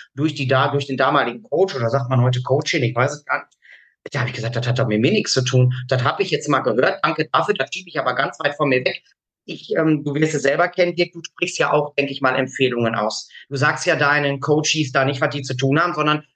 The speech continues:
wenn du das so tust, besteht die Chance, dass du dich veränderst. So, genauso machen wir es ja auch. Aber ich höre immer wieder, und ich weiß nicht, ob du das auch kennst, aus der damaligen Zeit bestimmt, „Aber du hast doch gesagt, ich muss das so machen.“ Äh, hallo?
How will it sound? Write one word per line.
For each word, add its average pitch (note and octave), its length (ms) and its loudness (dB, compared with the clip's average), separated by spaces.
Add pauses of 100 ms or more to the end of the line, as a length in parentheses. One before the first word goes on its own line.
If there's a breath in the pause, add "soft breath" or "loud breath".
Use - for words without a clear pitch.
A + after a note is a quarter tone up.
(140)
wenn G#3 200 0
du B3 180 -6
das F3+ 200 0
so D3 120 -4
tust, A#3 380 -4
besteht A3 360 -2
die A#3+ 80 0
Chance, E3+ 360 0
dass F#3+ 140 -2
du C3+ 80 -8
dich C3 160 -4
veränderst. A2+ 500 -2
So, C3 180 0 (280 loud breath)
genauso C#3+ 340 2
machen D3 320 2
wir C3 120 2
es B2+ 120 -4
ja C3+ 160 0
auch. B2 220 2 (240 loud breath)
Aber E3 180 2
ich E3 100 -8
höre E3 240 -2
immer D3+ 240 2
wieder, G#3+ 180 2
und F#3 60 -2
ich D#3 120 -8
weiß D3 200 0
nicht, C#3 140 0
ob B2+ 80 -4
du B2+ 80 -4
das A#2+ 200 -2
auch A2 220 -2
kennst, F#3 480 0
aus A2 160 -6
der G#2 120 -6
damaligen A#2+ 580 2
Zeit A2+ 280 -2
bestimmt, - 480 -2 (440)
„Aber E3+ 160 2
du F3 140 2
hast A#3+ 140 2
doch A3+ 120 2
gesagt, G3+ 320 -2
ich - 100 -10
muss G#3+ 260 2
das F3+ 220 0
so F#3+ 120 4
machen.“ C3 460 -2 (160)
Äh, B2 240 -6 (220)
hallo? A#2 640 2